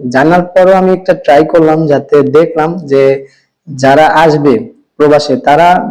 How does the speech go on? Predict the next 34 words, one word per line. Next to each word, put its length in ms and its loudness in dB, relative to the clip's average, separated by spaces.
মানে, 180 0
মালয়েশিয়া 420 2
সম্পর্কে 520 -2
কিরকম 460 0
ধারণা 300 0
রাখে 300 0
আর 180 0
সব 240 -4
কথা 300 -2
বিশ্বাস 320 0
করে 200 2
কিনা। 280 -4
তো 120 -14
একটা 240 -2
জিনিস 260 0
আমার 180 2
মাথায় 280 0
নিলাম, 340 0
মা-, 340 0
মাথায় 360 0
আসলো 260 -4
যে 200 0
বাঙালি, 520 2
মানে, 180 2
যে 260 2
কোনো, 400 0
ও, 440 0
মানে, 200 0
কথাই 300 0
বিশ্বাস 340 -2
করে 220 0
নেয়। 240 -2
তো 80 0
দেশের 400 -2